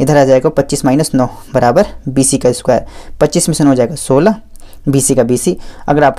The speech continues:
root में लगाना चाहते हो वैसे उठा, लगा सकते हो, यहाँ पे लिख सकते हो बीसी बराबर root में सोलह, क्योंकि स्क्वायर हटता है तो ये वाला चीज़ रूट में आ जाती है, ये ऐसे भी कर सकते हैं। अगर नहीं समझ में आ रहा तो सोलह का स्क्वायर जो होता है वो चार का स्क्वायर कर सकते हैं,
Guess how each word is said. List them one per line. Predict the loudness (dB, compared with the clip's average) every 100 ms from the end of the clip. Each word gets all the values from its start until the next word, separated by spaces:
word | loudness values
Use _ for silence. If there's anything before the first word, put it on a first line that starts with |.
| 0
root | 2
में | 2
लगाना | 2 2
चाहते | 2 2
हो | 2
वैसे | 2 0
उठा, | 0 0
लगा | 2 2
सकते | 0 0 -2
हो, | -2 -4
यहाँ | 0 0
पे | 0
लिख | -2
सकते | -2 -2
हो | -2
बीसी | -2 -2
बराबर | 2 2 2 -2 -6 -18 -2
root | 0 2
में | 0
सोलह, | 0 0 0 -4 -8 -20 -6
क्योंकि | -2 0 0
स्क्वायर | 2 2 4
हटता | 0 2 2
है | 4 2 -2 -18 -8 0
तो | 4 4 4 2
ये | 4 4
वाला | 4 2
चीज़ | 0 0 2
रूट | 2 2
में | 0
आ |
जाती | 0 -2 0
है, |
ये | 2
ऐसे | 2 0
भी | 0
कर | 0
सकते | 0 0 2
हैं। | 2 -2 -12 -6
अगर | 0 2
नहीं | 2
समझ | 2 2 2
में | 4
आ |
रहा | 2
तो | 2 0 -2 -12
सोलह | -2 2 2
का | 2
स्क्वायर | 2 2 2 -2 -14 -18 -20 -18 -18 -20 -16 -4 0
जो | 2 2
होता | 2 2 2
है | 2 0 -4 -4 0
वो |
चार | 2 4 4
का | 2
स्क्वायर | 2 2
कर | 2
सकते | -2 -4 -6
हैं, | -8